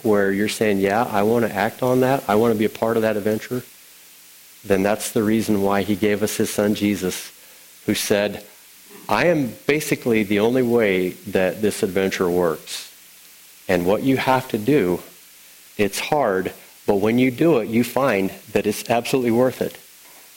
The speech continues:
And that is, you have to surrender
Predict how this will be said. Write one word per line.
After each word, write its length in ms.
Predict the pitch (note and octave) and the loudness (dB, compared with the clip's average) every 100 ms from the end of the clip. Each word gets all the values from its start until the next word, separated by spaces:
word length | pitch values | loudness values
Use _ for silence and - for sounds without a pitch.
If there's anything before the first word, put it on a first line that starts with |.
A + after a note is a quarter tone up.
| - - - | -20 -12 -2
And 100 | F#2+ | 0
that 180 | G2+ G#2+ | 2 2
is, 420 | G#2+ G#2 - - - - | 2 0 -4 -14 -8 -2
you 140 | G#2+ | 0
have 280 | A2 A2 - | 0 -2 -2
to 200 | A2 G2 - - | -2 -2 -4 -18
surrender 840 | - - G2 F2+ G2 A2+ C3+ C#3 | -10 -2 0 2 2 2 2 2